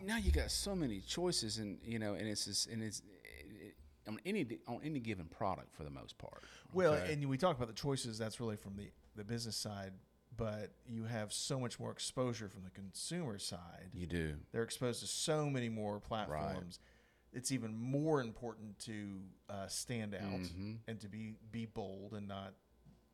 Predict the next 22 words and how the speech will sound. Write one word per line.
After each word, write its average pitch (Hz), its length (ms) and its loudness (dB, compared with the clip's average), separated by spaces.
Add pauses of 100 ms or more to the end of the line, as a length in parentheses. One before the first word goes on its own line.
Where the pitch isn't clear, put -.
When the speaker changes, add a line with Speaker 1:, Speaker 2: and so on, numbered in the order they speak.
(140)
Speaker 1:
We're 110 140 8
Speaker 2:
go 113 60 6
by 117 180 8
convention 98 400 6
Speaker 1:
bombarded. 90 40 0
Speaker 2:
work. 127 200 -2
Speaker 1:
We're 92 160 0
Speaker 2:
Yeah. 85 80 2
Speaker 1:
bombarded 85 320 0
every 80 180 -4
single - 280 -4
Speaker 2:
Absolutely. 85 280 -2
Speaker 1:
day, 71 180 -6 (200)
you 85 100 -4
know, 85 140 -2
and 98 160 0
most 110 260 4
of 101 80 6
it 90 80 4
I 90 80 2
don't 90 140 -6
remember. 85 340 -8